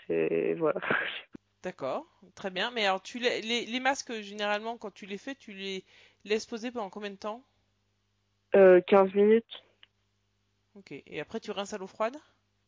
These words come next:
Speaker 1: Euh, oui.
Speaker 2: Est-ce que tu as essayé des masques qui se sont avérés être une mauvaise idée ?
Speaker 1: Non, à part pour les cheveux,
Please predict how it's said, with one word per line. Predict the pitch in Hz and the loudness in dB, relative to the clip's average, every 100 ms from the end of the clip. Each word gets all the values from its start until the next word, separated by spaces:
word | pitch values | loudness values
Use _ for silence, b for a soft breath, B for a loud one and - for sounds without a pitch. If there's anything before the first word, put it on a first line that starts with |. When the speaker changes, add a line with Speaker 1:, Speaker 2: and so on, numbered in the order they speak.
| _ _ _ _ _ - | _ _ _ _ _ 4
Speaker 1:
Euh, | 185 185 | 8 8
oui. | 185 196 _ _ _ _ _ _ _ _ _ | 6 2 _ _ _ _ _ _ _ _ _
Speaker 2:
Est-ce | - 381 | -10 -10
que | |
tu | - 262 | -10 -10
as | 240 226 _ - | -8 -12 _ -12
essayé | 240 240 269 247 233 202 | -10 -10 -12 -10 -10 -10
des | 170 190 | -10 -10
masques | 208 294 320 - | -6 -6 -8 -14
qui | 254 | -16
se | 233 | -14
sont | 220 247 | -12 -8
avérés | 220 208 240 302 - | -6 -6 -6 -8 -8
être | - 262 311 - - _ _ | -6 -6 -8 -16 -20 _ _
une | 220 254 277 - _ - | -18 -18 -20 -20 _ -20
mauvaise | 185 208 240 226 190 | -10 -6 -4 -4 -8
idée ? | 151 151 - _ _ _ - | -12 -14 -16 _ _ _ -4
Speaker 1:
Non, | 180 180 170 165 160 165 _ - | -2 0 0 -2 -2 -6 _ 2
à | 180 | 6
part | 214 226 - - | 6 6 2 -4
pour | 190 | 0
les | 185 180 - | 0 0 -2
cheveux, | 190 180 180 180 226 | -2 0 0 0 0